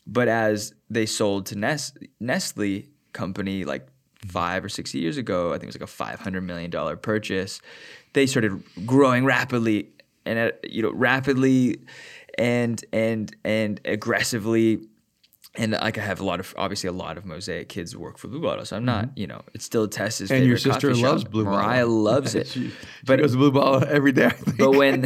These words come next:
Speaker 2: <laughs>
Speaker 1: yeah, but it was pretty clear, and they still do some things great, so I'm not knocking it. The branding is amazing, but you can see the drop in quality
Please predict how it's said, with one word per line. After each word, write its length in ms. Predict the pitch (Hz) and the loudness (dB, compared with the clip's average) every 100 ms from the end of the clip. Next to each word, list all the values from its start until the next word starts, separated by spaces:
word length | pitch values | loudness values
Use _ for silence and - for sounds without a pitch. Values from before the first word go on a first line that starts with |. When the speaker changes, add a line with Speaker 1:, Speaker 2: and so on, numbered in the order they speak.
| 131 | 0
Speaker 2:
<laughs> 120 | 123 117 | -2 0
Speaker 1:
yeah, 180 | 117 - - - - - - | -2 -4 -8 -10 -10 -16 2
but 260 | 139 127 - | 4 4 4
it 100 | 127 | 4
was 140 | 139 | 4
pretty 300 | 135 170 156 | 4 6 6
clear, 720 | - - 147 151 143 131 113 - _ - | 4 0 6 8 8 6 4 -2 _ -4
and 80 | 160 | -2
they 60 | |
still 200 | 160 180 | 2 2
do 220 | 135 120 117 | 0 0 -2
some 180 | 104 101 | -2 -6
things 240 | 98 90 | -6 -6
great, 380 | - 101 95 - | -2 0 0 -4
so 120 | 95 | -6
I'm 80 | 98 | -4
not 260 | 98 85 | -4 -4
knocking 360 | 90 87 107 80 | -6 -6 -6 -12
it. 100 | - | -12
The 80 | 95 | -12
branding 560 | - 113 113 110 95 | -6 -2 0 -2 -4
is 100 | 85 | -8
amazing, 920 | 82 92 113 123 120 113 104 - - - - - - - | -8 -8 -4 0 2 2 0 -6 -12 -16 -20 -20 -20 -2
but 260 | 139 123 110 | 2 2 0
you 80 | 113 | -4
can 200 | 107 98 | -4 -4
see 300 | - 123 123 | 0 4 4
the 140 | 107 | 2
drop 440 | 104 107 90 104 | 0 0 0 -4
in 120 | 85 82 | -10 -10
quality 720 | - 90 92 90 85 78 | -4 -2 -2 -4 -6 -10